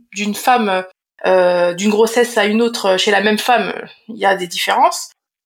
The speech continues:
Après, ben, t'as bien fait d'aborder le fait que, voilà, chaque cas est unique, donc, euh, ce qui peut être contre-indiqué chez l'une va pas forcément l'être chez l'autre.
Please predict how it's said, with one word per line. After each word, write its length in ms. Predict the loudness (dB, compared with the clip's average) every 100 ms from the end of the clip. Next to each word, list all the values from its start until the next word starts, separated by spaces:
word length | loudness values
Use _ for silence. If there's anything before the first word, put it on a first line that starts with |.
| -6
Après, 300 | -6 0 0
ben, 160 | 0 -2
t'as 120 | -2
bien 180 | -2 -2
fait 160 | 0
d'aborder 400 | 0 0 0 0
le 80 | 0
fait 200 | 0 -8
que, 100 | -8
voilà, 280 | -2 2 2
chaque 280 | 0 -6 -8
cas 100 | -6
est 100 | -4
unique, 240 | -4 -6
donc, 260 | -8 -10 -6
euh, 180 | -4 -4
ce 100 | -6
qui 120 | -12
peut 120 | -4
être 160 | -4 -4
contre-indiqué 580 | -12 -10 -8 -8 -6 -4
chez 200 | -2 -2
l'une 320 | -2 -2 -2 -2
va 120 | -2
pas 140 | -4
forcément 460 | -6 -8 -6 -4 -2
l'être 200 | -4 -4
chez 120 | -4
l'autre. 320 | -2 -2 -6